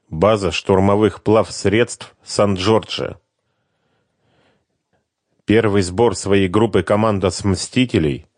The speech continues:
которых сам Боргезе предложил называть морскими дьяволами, Умберто Санторони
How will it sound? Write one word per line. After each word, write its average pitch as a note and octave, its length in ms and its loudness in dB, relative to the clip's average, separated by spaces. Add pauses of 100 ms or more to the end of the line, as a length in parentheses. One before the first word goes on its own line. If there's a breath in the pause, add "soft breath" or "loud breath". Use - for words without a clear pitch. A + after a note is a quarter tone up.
(160)
которых G2 480 0
сам A2 320 -2
Боргезе G2+ 580 -2
предложил F#2+ 600 2
называть F#2+ 500 2
морскими F#2+ 540 0
дьяволами, F2+ 720 0 (800 soft breath)
Умберто G2 580 2
Санторони G#2+ 720 0